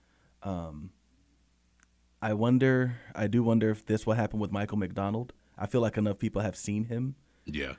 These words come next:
Speaker 1: to,
Speaker 2: they should know what he
Speaker 1: to,
Speaker 2: looks
Speaker 1: to,
Speaker 2: like.
Speaker 1: yeah, they should
Speaker 2: <laughs>
Speaker 1: know what he looks like. But, um,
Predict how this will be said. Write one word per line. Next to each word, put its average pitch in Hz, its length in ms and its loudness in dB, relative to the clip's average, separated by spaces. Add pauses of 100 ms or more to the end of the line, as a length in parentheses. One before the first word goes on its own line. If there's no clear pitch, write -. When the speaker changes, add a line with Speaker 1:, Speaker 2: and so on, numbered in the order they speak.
(120)
Speaker 1:
to, 120 100 -2
Speaker 2:
they 107 40 4
should 92 160 2
know 87 100 2
what 104 100 4
he 98 60 0
Speaker 1:
to, 82 60 -4
Speaker 2:
looks - 160 -6
Speaker 1:
to, 120 80 0
Speaker 2:
like. 117 200 6
Speaker 1:
yeah, 123 220 6
they 117 200 4
should 117 220 6
Speaker 2:
<laughs> - 0 -
Speaker 1:
know 110 100 4
what 107 100 0
he 113 120 0
looks 101 280 -6
like. 98 280 -6
But, 90 260 -6 (640)
um, 95 460 -2